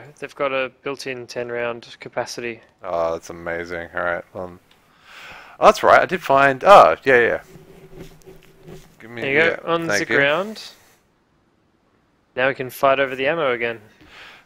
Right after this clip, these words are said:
Speaker 2: Right! The never-ending struggle. Do we wanna? Oh, man.
Speaker 1: Never-ending.
Speaker 2: I would love to hold on to this A K. Hmm...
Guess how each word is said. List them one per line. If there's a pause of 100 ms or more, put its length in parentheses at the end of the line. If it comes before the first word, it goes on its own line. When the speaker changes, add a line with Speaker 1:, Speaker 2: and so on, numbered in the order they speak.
(120)
Speaker 2:
Right! (720)
The
never-ending
struggle. (680)
Do
we
wanna?
Oh,
man.
Speaker 1:
Never-ending. (520)
Speaker 2:
I
would
love
to (220)
hold
on
to
this
A
K. (1500)
Hmm...